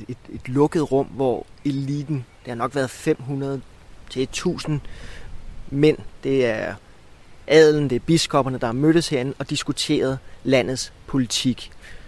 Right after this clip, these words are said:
Hvem skulle være konge? Øh, er der noget, vi skal tage op her? Det har blandt andet også fungeret som den øverste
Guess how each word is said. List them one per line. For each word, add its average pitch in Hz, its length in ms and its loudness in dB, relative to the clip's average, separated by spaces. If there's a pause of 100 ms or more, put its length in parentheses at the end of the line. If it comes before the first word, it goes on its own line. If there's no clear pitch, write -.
(300)
Hvem 143 220 2
skulle 131 240 -4
være 123 140 0
konge? 127 580 -4 (460)
Øh, 110 500 -2 (380)
er 131 60 0
der 135 80 0
noget, 139 220 6
vi 151 40 2
skal - 160 -2
tage - 220 -2
op 143 240 2
her? 156 140 0
Det 143 160 -4
har 127 80 -4
blandt 135 260 -4
andet 139 120 -2
også 143 120 -6
fungeret 135 340 -2
som 123 260 -6
den 123 140 -6 (540)
øverste 143 500 4